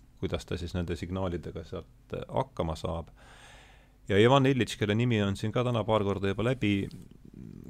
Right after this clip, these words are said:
käinud, ähm, meie jutuajamisest, on öelnud, et, äh, kehalise valu muundam-, selle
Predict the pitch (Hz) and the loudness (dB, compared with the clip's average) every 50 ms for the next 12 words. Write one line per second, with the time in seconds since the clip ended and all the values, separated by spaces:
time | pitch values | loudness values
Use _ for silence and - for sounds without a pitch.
0 | - - - 101 101 104 98 92 90 87 - - - 104 - - - - - - | -10 0 4 4 6 6 6 4 2 -2 -4 -6 -6 -4 -4 -4 -6 -8 -10 -10
1 | - - - - - - 95 90 92 92 95 101 - - - 95 92 92 87 87 | -12 -12 -14 -12 -10 -8 -6 -4 -4 -4 -4 -4 -4 -2 0 2 2 2 2 0
2 | 87 85 90 90 - - - - - - - - - - - - - - - - | -2 -2 -4 -6 -6 -10 -12 -14 -16 -18 -20 -20 -20 -20 -20 -20 -20 -20 -20 -20
3 | - - - - - - - - - - 104 107 113 110 101 92 90 95 92 - | -20 -20 -20 -20 -20 -20 -20 -12 -6 -2 0 0 2 2 0 0 -2 -4 -6 -6
4 | - - 95 90 85 - - - - - - - - _ - - - - - - | -6 -2 0 0 0 0 -4 -14 -20 -20 -20 -20 -20 _ -20 -20 -20 -20 -20 -8
5 | - 113 113 113 101 95 90 - 95 98 110 117 107 98 92 101 110 120 113 107 | -2 0 2 4 4 4 4 4 4 6 6 8 6 6 6 6 4 4 4 4
6 | 92 98 92 90 92 90 98 95 95 92 92 95 | 2 0 -2 -2 -2 -2 -2 0 2 2 2 2